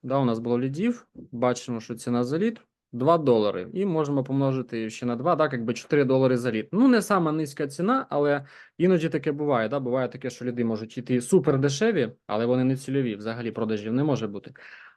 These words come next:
А іноді може бути таке, що ліди дорогі, але вони дійсно цільові, як би, як в нашому випадку. Хоча чотири долари, як би, в принципі, нормально. Отже, отримали таку кількість лідів. І тепер хочу дати тобі слово, аби ти сказав, да, яка, е, виручка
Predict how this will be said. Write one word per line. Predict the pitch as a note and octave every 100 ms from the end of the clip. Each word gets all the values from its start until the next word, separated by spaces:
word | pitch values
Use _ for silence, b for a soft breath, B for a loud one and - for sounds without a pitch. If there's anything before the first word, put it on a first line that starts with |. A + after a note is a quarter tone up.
| _
А | A2 C3+
іноді | G3 F#3+ E3+
може | D#3+ D3
бути | C#3+ C#3
таке, | C#3 C#3+
що | C#3 C3
ліди | B2+ B2
дорогі, | C3+ C#3+ G#3 B2
але | B2+
вони | C3+ C3
дійсно | D3 C#3 A#2+
цільові, | - A#2+ B2+ G#3 A3
як | A#2
би, | A#2 A2
як | B2+ B2
в | B2+
нашому | C#3 C3+ B2
випадку. | B2 C3+ - _ - _
Хоча | - C#3 A3+ A3+
чотири | - D3 B2+
долари, | C#3 B2 A2
як | A2+
би, | G#2+
в |
принципі, | B2 A#2+ - A#2+
нормально. | A#2 A2 F#2 - _ b b b b _ _ -
Отже, | E3+ E3
отримали | F3 E3+ F3 D#3+ D3+
таку | E3 E3+
кількість | E3 E3 - D#3
лідів. | D#3+ D#3+ A#3+ A#3+ - _ _ _
І | C#3+
тепер | D#3 G3 F3+
хочу | F#3 E3
дати | D3 D3 C#3
тобі | C3+ C3
слово, | C3+ G3 A3
аби | F3 B2 C3+
ти | C3+
сказав, | A#2+ - B2+ D#3+ C3
да, | C3 C3+
яка, | A#2 A2 D3+ E3 D#3+
е, | - - B2 B2 B2 A#2
виручка | A2 C#3+ B2+ - - -